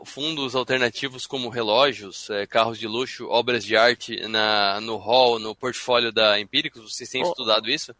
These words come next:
Speaker 2: olha, a gente, a gente literalmente olha pra inúmeras oportunidades o tempo todo, né? É, obviamente que isso daqui não é algo, quer dizer, a gente olha com muito, com muito cuidado, né, pra ter certeza que a gente consegue oferecer,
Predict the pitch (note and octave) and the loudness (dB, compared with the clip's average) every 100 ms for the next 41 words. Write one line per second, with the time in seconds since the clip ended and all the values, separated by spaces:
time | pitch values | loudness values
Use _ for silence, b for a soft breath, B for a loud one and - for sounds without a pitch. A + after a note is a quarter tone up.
0 | _ _ - F#3+ E3 C#3 D3 F3 - F#3+ | _ _ 4 6 8 6 4 -2 -2 -4
1 | D3+ C#3 D#3 E3 - E3 C#3+ F#3 G#3 E3+ | -4 -4 -4 -6 -4 -4 -2 2 4 4
2 | E3 E3 E3+ E3 D#3+ D#3 D3+ - - E3+ | 0 2 4 4 4 0 -2 -8 -8 -4
3 | E3+ G3+ G3+ E3 D#3+ D3+ - D3+ C3 C3+ | 0 4 4 4 0 -4 -6 -4 0 2
4 | C#3+ C#3 C#3+ C3+ C#3+ D3 D#3+ D3 C#3+ C#3+ | 0 -4 -8 -6 0 0 0 0 2 2
5 | C3+ C3+ C3 B2 b b b _ C3+ C#3+ | 2 4 4 2 b b b _ 0 2
6 | C#3 C#3+ D3+ - - C#3+ C3+ C#3+ C3+ - | 2 0 -4 -8 -6 -4 -4 -4 -4 -2
7 | C#3+ C3+ C3+ C3 C3+ C3+ C3+ C3 B2+ B2+ | -2 -2 -2 0 2 4 4 4 2 0
8 | A2+ b b b - B2+ B2 G#2+ _ - | -2 b b b -14 -4 -4 -4 _ -8
9 | A#2+ C#3+ D#3+ D3 D#3 D3+ D3+ F3 F3 D3 | -4 0 4 4 4 0 -4 -2 -4 -4
10 | - D3+ E3+ - F3+ C#3 D#3 F3 C3+ A2+ | -10 -6 -6 -4 2 4 6 4 2 -4
11 | _ C#3 D3+ D3 C3 E3 - C#3+ D#3+ D#3 | _ -6 -2 -2 0 0 -2 -2 -2 -2
12 | - D3+ D3 - C#3+ - D3+ C#3+ C#3+ D#3+ | -4 -8 -8 -8 -4 0 0 -2 -6 -6
13 | C#3+ C3 - C#3+ D3 | -6 -8 -6 -2 -2